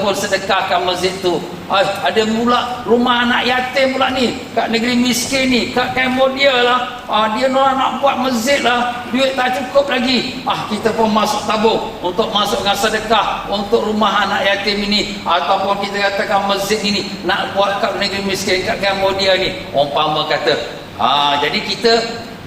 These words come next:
"Ustaz, macam mana Ustaz? Kita dekat Singapura nak sedekah masjid sana, masjid sini, nak pergi Cambodia jauh sangat ni."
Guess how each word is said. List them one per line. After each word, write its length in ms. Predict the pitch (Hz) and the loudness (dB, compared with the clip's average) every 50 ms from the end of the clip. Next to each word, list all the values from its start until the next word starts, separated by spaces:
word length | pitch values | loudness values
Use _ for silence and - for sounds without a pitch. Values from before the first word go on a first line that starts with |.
| - - | -12 -10
"Ustaz, 240 | - - - - - - | -8 -6 -4 -2 -2 -2
macam 240 | 143 143 - 147 143 | -4 -6 -4 -4 -2
mana 260 | 151 160 196 240 254 233 185 | -2 0 2 2 4 2 2
Ustaz? 320 | 190 - - 262 226 180 - - - - - - | 2 0 2 0 2 0 0 -4 -6 -8 -6 -6
Kita 300 | 202 202 - 262 247 220 | -6 -4 0 2 4 4
dekat 220 | 226 233 226 - - | 4 4 2 0 2
Singapura 720 | 214 220 214 214 214 - - 247 233 220 - - - - | 2 2 2 2 0 0 2 2 2 2 2 0 -4 -2
nak 160 | - 226 233 - | -2 -2 0 0
sedekah 420 | - 226 220 226 - - 233 233 226 | 0 0 0 0 2 2 2 2 4
masjid 340 | 220 220 208 220 240 220 | 2 0 0 0 -2 -2
sana, 280 | - 240 240 226 226 226 | 0 0 2 2 2 2
masjid 320 | 220 220 214 208 220 233 | 2 2 2 0 0 -2
sini, 400 | - - 233 226 226 233 226 226 - - - | -2 0 2 4 4 4 4 2 0 -6 -2
nak 200 | 214 233 226 214 | 0 0 2 2
pergi 160 | 226 226 226 | 0 0 2
Cambodia 360 | 233 226 233 233 226 233 220 190 | 2 2 4 4 4 4 4 4
jauh 280 | 233 233 247 247 233 226 | 2 2 4 4 2 2
sangat 400 | 233 254 247 254 254 262 254 269 | 2 2 0 2 0 0 2 2
ni." 240 | 269 214 - - | 0 0 0 -4